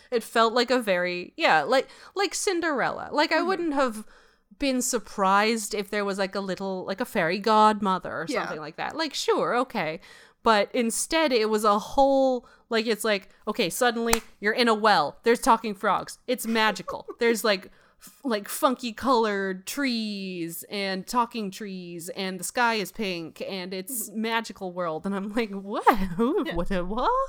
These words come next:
Speaker 1: There was no hint of this earlier.
Speaker 2: I, I will say one of the alternate titles for this movie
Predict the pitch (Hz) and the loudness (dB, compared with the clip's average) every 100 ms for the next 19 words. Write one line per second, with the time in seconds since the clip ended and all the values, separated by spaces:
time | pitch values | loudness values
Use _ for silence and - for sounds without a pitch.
0 | - - - 262 277 240 262 294 294 262 | -6 -18 -10 -6 -6 -4 0 0 0 0
1 | 247 233 185 185 165 180 180 165 - 185 | -2 -2 -6 -8 -6 -6 -6 -6 -8 -10
2 | - - _ 269 277 277 254 254 285 392 | -12 -18 _ 4 4 4 2 0 0 -2
3 | - 269 254 240 214 220 240 339 359 320 | 0 0 0 -4 -4 -2 -2 -4 -4 -2
4 | 214 214 226 196 - - 190 196 196 196 | -2 -4 -10 -12 -12 -10 -8 -8 -10 -12
5 | - 190 185 180 180 - 180 180 226 269 | -12 -10 -10 -12 -14 -14 -16 -16 -12 -8
6 | 320 | -8